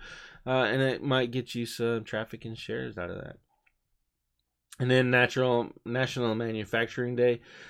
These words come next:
especially if you are in the kind of business that deals with manufacturers and people who are doing manufacturing. That's pretty good, uh,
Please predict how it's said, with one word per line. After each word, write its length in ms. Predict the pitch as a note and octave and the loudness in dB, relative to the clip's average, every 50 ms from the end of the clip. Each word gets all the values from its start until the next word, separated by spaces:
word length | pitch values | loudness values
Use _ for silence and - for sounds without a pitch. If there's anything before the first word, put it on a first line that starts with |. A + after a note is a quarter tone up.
| - - - | -20 -20 0
especially 520 | - - A#3 A3+ - - A3 G#3+ F#3+ E3+ | 8 10 10 10 10 8 8 10 12 10
if 160 | D#3 C#3 - | 10 8 2
you 300 | D3+ D3+ D3+ D3+ D#3 D#3 | 2 6 8 10 12 12
are 180 | D3+ D#3 D3+ C#3+ | 12 12 10 8
in 220 | B2 C3+ C3+ C3 | 8 4 4 2
the 80 | B2+ A#2 | 0 -2
kind 400 | - - C#3 C3+ C#3 C3+ C3+ C3 | 0 2 2 4 4 4 4 4
of 280 | B2+ B2 A#2+ A2+ G2+ - _ _ | 6 6 6 6 4 0 _ _
business 640 | - B2 A#2+ A#2+ A#2+ B2 B2 B2 B2 B2 B2 A2+ - | 4 4 6 6 4 2 2 2 4 2 2 0 -2
that 240 | - A#2 A2 G2 - | -2 -2 -2 -2 -2
deals 360 | - A2+ A2+ A2+ A#2+ A#2 A#2+ | 0 2 4 4 4 4 2
with 180 | B2+ B2 - - | -4 -6 -4 -4
manufacturers 880 | A2+ A2+ A#2 A#2 A#2 G#2+ - G#2+ G#2+ A2 - - C3 B2+ C3 C3 A2 | -4 -4 -2 -4 -6 -6 -4 -4 -4 -4 -4 -6 -6 -6 -6 -6 -6
and 100 | G#2+ G2 | -8 -8
people 260 | F#2 A#2 A2 - G#2 | -6 -8 -8 -8 -8
who 120 | G2+ G#2 G2+ | -6 -4 -2
are 140 | G2 G2 F#2 | -2 -2 -2
doing 320 | F#2 G2 G2 G#2 G#2+ G#2 | -4 -4 -4 -4 -6 -6
manufacturing. 760 | G#2 G#2 G#2 A2 A#2 A#2 - A2 G#2+ B2 A#2+ - C3 C3+ C#3+ | -6 -6 -6 -8 -8 -8 -6 -8 -8 -8 -10 -12 -10 -10 -8
That's 160 | A#2+ A2+ A#2 | -10 -10 -12
pretty 300 | - - - D#3 C#3 B2+ | -14 -12 -12 -10 -10 -6
good, 340 | A2 G#2+ A2+ A2 A2 G#2 - - - - - - - _ _ - | -2 0 2 2 2 0 -2 -16 -20 -20 -20 -20 -20 _ _ -12
uh, 60 | - | -10